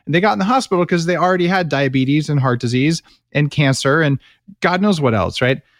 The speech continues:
So yes, it, it, it, we don't know that number, and it may be higher than, than we like. It may be one percent, but it probably isn't anywhere near that high just based on the fact that the current alarmist numbers that everyone knows are bad math,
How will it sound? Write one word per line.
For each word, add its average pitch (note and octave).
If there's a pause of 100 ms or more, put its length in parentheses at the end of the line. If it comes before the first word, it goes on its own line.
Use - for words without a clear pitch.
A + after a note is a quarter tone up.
So G3 (340)
yes, F3+
it, B1+ (200)
it, D3
it, C#3+
we D#3
don't F#3
know G3+
that B2
number, A2 (180)
and B2
it C3+
may C#3
be E3+
higher D3
than, C#3
than B2+
we B2+
like. F3+
It A2+
may C#3+
be D3+
one E3
percent, D#3+ (240)
but C3+
it B2+
probably D#3
isn't A#2+
anywhere B2+
near C3
that F#2+
high F#2+ (120)
just D3+
based B2+
on A#2+
the A2
fact G#2+
that -
the G2
current B2+ (380)
alarmist C#3
numbers G2+
that B2+
everyone D#3
knows C#3+
are G2+
bad E2
math, C#2